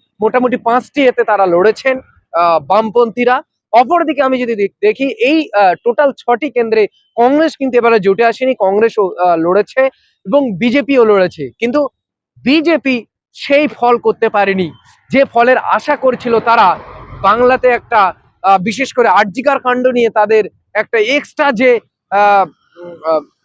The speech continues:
এক্সট্রা যে, আহ, প্রোপাগান্ডা, সেই প্রোপাগান্ডা বাংলার মানুষ অ্যাকসেপ্ট করেনি।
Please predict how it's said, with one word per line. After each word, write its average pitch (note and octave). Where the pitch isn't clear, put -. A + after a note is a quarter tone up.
এক্সট্রা D4+
যে, C4+
আহ, G3+
প্রোপাগান্ডা, C#4
সেই B3+
প্রোপাগান্ডা B3+
বাংলার A3
মানুষ G#3+
অ্যাকসেপ্ট G3+
করেনি। B3+